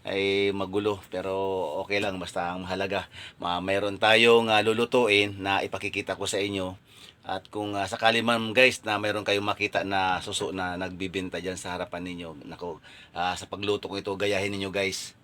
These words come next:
Talagang masarap ito. Ito ay, ah, luto ng, ah, Bicol.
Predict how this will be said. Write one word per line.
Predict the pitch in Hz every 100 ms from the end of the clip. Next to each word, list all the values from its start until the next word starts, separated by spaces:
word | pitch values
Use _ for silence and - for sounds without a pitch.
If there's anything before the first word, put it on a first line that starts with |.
| _
Talagang | 85 92 95
masarap | 98 101 98 -
ito. | 92
Ito | 90 123 117
ay, | 113
ah, | 110 107
luto | 110 104 107
ng, | 104 101 98 95 95 95
ah, | 92 87
Bicol. | 95 87 95 87